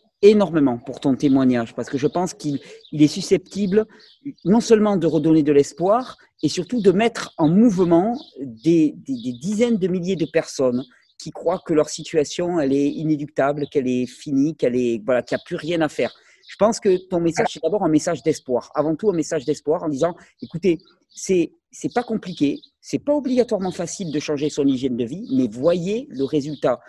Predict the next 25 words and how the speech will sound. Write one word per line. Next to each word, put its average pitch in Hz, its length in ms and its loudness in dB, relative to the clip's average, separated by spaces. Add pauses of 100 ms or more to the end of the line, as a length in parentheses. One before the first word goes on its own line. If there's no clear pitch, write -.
(160)
Non 202 200 0
seulement 175 580 -2
je 147 160 -2
vis 160 460 -4
alors 123 180 -6
que 127 80 -4
je 110 80 -10
devais 127 180 -2
mourir, 113 400 -2 (260)
mais 254 120 4
en 277 100 0
plus, - 320 -8 (140)
je - 180 -2
vis 156 340 -4
mieux 214 220 2
que 196 140 -4
je 151 100 0
n'ai 156 140 2
jamais 175 300 2
vécu. 185 380 -4 (380)
Et 139 60 -2
ça, 247 400 -2 (180)
ça - 140 -6
change 175 360 -6
tout. 131 180 -10